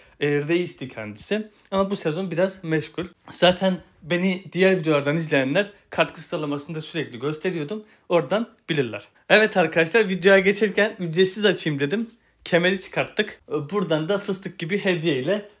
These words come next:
gönderelim hesabını. Videodan sonra güzel de bir altın ekipmanla göndermiş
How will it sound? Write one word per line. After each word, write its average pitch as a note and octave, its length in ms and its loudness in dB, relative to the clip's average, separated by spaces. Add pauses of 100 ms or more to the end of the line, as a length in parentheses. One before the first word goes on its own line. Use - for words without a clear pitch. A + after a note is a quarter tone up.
gönderelim E3+ 560 2
hesabını. D#3 720 -2 (220)
Videodan C#3+ 380 -2
sonra D3+ 480 -4 (300)
güzel C#3+ 400 -4
de B2+ 120 -6
bir D3+ 140 -2
altın D3+ 280 -2
ekipmanla C3 640 -6 (440)
göndermiş D3+ 640 -2